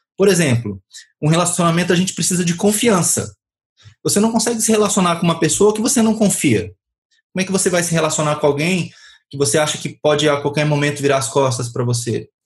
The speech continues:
Não é um relacionamento. Talvez você tenha até, é, algum tipo, por exemplo, com o pessoal do trabalho, né? A gente às vezes até se relaciona com as pessoas, mas de forma muito superficial. A gente não confia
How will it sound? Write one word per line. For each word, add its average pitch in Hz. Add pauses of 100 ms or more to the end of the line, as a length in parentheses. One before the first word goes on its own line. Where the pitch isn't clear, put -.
(380)
Não 165
é -
um 170
relacionamento. 185 (240)
Talvez 127
você 156
tenha 160
até, 156 (400)
é, 120
algum 123
tipo, 135 (120)
por 147
exemplo, 123
com 131
o 120
pessoal 135
do 120
trabalho, 117
né? 113
A 120
gente 127
às 135
vezes 147
até 156
se 165
relaciona 170
com 156
as -
pessoas, 165
mas 180
de -
forma 180
muito 175
superficial. 175
A 120
gente 127
não 160
confia 196